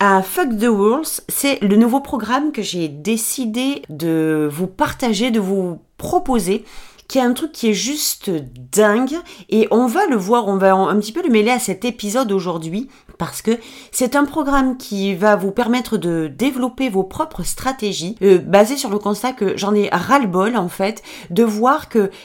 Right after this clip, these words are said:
les femmes aujourd'hui ne réussissent pas tout simplement parce qu'elles sont connectées,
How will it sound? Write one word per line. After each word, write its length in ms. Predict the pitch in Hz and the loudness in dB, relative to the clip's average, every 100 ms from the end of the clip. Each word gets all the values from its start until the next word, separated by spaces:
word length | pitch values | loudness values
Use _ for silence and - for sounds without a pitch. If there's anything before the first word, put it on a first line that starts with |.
| - | -2
les 100 | 180 | 0
femmes 460 | 202 - 330 294 220 | 2 4 6 6 2
aujourd'hui 680 | 175 185 160 175 240 311 320 - - | -2 -8 -8 -6 -2 -2 -4 -14 -4
ne 120 | 175 | 0
réussissent 680 | 185 226 330 220 - 226 - | 0 2 2 0 -2 -4 -4
pas 200 | - 294 | 0 0
tout 300 | 285 - 370 | 0 -2 -2
simplement 840 | 330 - 285 277 240 214 220 320 - | -2 0 0 0 0 0 0 -4 -2
parce 340 | 214 220 - | -2 -2 -8
qu'elles 300 | - 262 247 | -6 -4 -4
sont 400 | - - 294 294 - _ _ | -6 -6 -6 -8 -10 _ _
connectées, 880 | - 466 415 311 269 - 240 254 - | 2 4 4 2 0 -4 -4 -4 -6